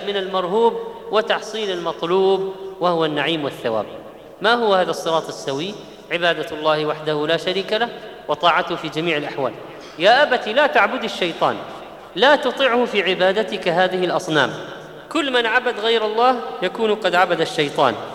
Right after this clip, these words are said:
لأن الشيطان هو الذي أمره بذلك. والله عز وجل قال:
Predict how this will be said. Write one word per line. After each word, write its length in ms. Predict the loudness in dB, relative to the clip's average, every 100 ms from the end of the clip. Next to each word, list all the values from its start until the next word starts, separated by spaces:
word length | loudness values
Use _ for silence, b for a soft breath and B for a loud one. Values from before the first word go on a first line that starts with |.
| -2
لأن 240 | 0 2
الشيطان 540 | 0 0 0 2 2 2
هو 100 | 2
الذي 340 | 2 0 0
أمره 360 | 2 4 4 2
بذلك. 420 | 0 0 0 -2 -10 -4
والله 460 | 0 4 4 6 2
عز 200 | 0 0
وجل 300 | 0 0 -2
قال: 360 | 2 4 4